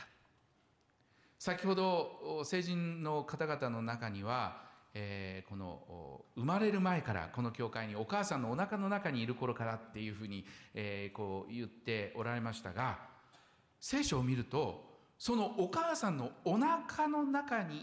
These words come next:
命が与えられる前から、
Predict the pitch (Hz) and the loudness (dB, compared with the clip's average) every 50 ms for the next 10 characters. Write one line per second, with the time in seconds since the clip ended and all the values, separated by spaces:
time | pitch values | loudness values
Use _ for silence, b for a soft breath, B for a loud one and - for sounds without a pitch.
0 | 240 254 339 370 370 330 - - - 180 143 143 131 - - - - 160 190 - | -2 -2 0 2 2 2 2 0 -2 -2 0 -2 -2 -4 -2 -2 0 0 0 2
1 | 311 330 339 339 339 339 339 320 320 320 294 240 202 - B B B B B B | 4 4 4 4 4 4 4 4 4 2 0 0 0 -2 B B B B B B
2 | - 127 139 180 247 320 349 339 311 285 247 - - 214 220 233 247 220 - - | -4 0 2 4 6 6 6 6 4 4 2 2 0 2 2 4 4 2 0 -2
3 | - - | -6 -12